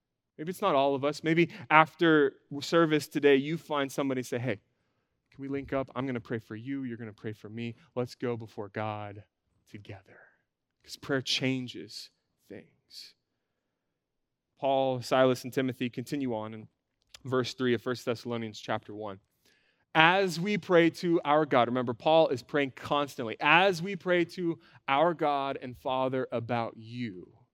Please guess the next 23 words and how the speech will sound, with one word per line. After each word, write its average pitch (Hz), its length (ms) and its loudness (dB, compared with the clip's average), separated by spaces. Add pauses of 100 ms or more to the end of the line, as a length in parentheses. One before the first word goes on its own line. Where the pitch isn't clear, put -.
(600)
we 113 80 -12
think 117 220 -10
of 107 60 -18
your 101 120 -16
faithful 131 460 -8
work, 110 240 -14 (420)
your 101 100 -10
loving 113 380 -4
deeds, 104 560 -16
and 107 100 -12
the 101 80 -14
enduring 120 540 -6
hope 110 360 -6
you 117 180 -6
have 101 360 -6 (260)
because 110 760 -6 (260)
of 110 100 -8
the 107 80 -8
Lord 101 560 -6 (140)
Jesus 98 840 -14
Christ." - 680 -18 (1160)
There's 127 200 -4
that 123 320 -2